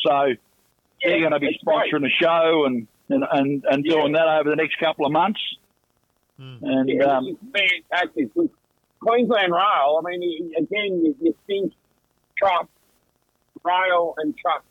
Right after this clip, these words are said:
Speaker 2: are there in the same pond. Whether we wanna be in the same pond, we're in the same pond. And Queensland Rail backing a, a, a, a, I mean, a truck media is fantastic. And, and we, and we know that's your association, Mike, and, and we're, uh, we're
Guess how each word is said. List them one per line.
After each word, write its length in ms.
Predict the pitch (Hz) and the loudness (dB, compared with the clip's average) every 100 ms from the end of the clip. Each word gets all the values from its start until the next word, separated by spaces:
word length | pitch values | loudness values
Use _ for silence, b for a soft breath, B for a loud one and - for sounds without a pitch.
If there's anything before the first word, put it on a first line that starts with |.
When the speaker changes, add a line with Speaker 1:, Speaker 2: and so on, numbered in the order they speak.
| _ | _
Speaker 2:
are 260 | 156 180 170 | 0 0 -2
there 240 | 175 170 | -6 -4
in 80 | 165 | -6
the 80 | 156 170 156 | -8 -6 -6
same 100 | 151 | -4
pond. 300 | - 139 104 | -6 -6 -4
Whether 240 | 123 151 | -2 0
we 140 | 175 170 | 2 2
wanna 220 | 175 180 | 2 0
be 240 | 143 175 190 | 0 0 0
in 120 | 185 | -2
the 100 | 175 180 | -4 -2
same 200 | 180 175 | -2 0
pond, 280 | 170 185 165 | 0 0 -2
we're 140 | 151 | -4
in 240 | 156 147 - | -2 -6 -4
the 80 | 151 | -4
same 120 | 143 - | -4 -2
pond. 240 | 135 135 - _ _ _ | -2 -2 -6 _ _ _
And 140 | 151 151 | -2 0
Queensland 560 | - 190 196 165 156 139 | 0 0 0 0 0 2
Rail 320 | 156 160 139 117 | 2 4 2 0
backing 500 | 151 147 - 160 143 | -4 -4 -6 -4 0
a, 40 | 135 | 0
a, 680 | 127 123 127 - 135 - 135 | 0 0 -4 -6 -10 -4 -4
a, 260 | - - 127 | -4 -4 -4
a, 80 | 123 | -2
I 80 | 127 | -4
mean, 180 | 127 | -2
a 40 | 123 | -4
truck 280 | - 156 - | -2 -4 -2
media 520 | 123 135 139 123 120 120 - _ _ _ - | -4 -2 0 2 2 0 -6 _ _ _ -16
is 100 | 127 | -6
fantastic. 640 | 151 123 110 110 - - - | -2 -2 0 -4 -4 -6 -2
And, 160 | 117 120 | 0 2
and 140 | 123 | 2
we, 200 | 131 135 127 | 2 2 2
and 140 | 127 | 2
we 140 | 135 | 2
know 180 | 131 139 147 127 | 2 2 2 2
that's 240 | 147 - | 0 0
your 220 | 147 139 | -2 -2
association, 720 | 143 147 147 - 147 151 - 135 | -2 -2 -2 0 0 0 -2 0
Mike, 300 | 156 185 - | 0 0 -2
and, 200 | 127 117 - _ - | -4 -4 -12 _ -8
and 160 | 120 123 | -4 0
we're, 340 | 131 127 127 | 0 0 2
uh, 360 | 123 120 117 117 | 2 4 2 2
we're 200 | 113 113 | 2 0